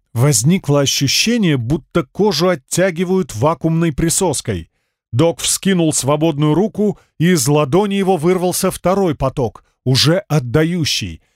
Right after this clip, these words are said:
Извиваясь, это светящееся щупальце ударило в око, приклеилось к нему.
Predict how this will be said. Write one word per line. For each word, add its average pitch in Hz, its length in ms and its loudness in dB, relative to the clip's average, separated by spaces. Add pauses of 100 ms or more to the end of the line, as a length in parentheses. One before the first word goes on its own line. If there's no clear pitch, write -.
(140)
Извиваясь, 143 760 0
это 156 180 -2
светящееся 143 800 -2
щупальце 185 680 -2 (220)
ударило 165 640 2
в 113 100 -6
око, 139 380 -4 (300)
приклеилось 143 840 0
к - 120 -16
нему. 120 340 0